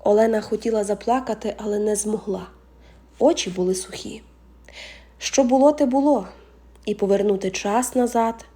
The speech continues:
не вийде. Так, може, вона і вчинила неправильно, забрала із сім'ї чоловіка, залишила його маленького сина без батька, але вона була шалено закохана в Юрія.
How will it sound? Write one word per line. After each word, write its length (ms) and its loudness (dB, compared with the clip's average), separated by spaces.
не 220 -6
вийде. 340 -6
Так, 380 0
може, 360 4
вона 240 2
і 120 4
вчинила 480 2
неправильно, 760 -2
забрала 520 2
із 180 -4
сім'ї 280 0
чоловіка, 720 -6
залишила 520 2
його 220 2
маленького 600 0
сина 340 0
без 200 -4
батька, 540 -4
але 220 -4
вона 260 2
була 240 0
шалено 480 0
закохана 640 0
в 40 -4
Юрія. 440 -2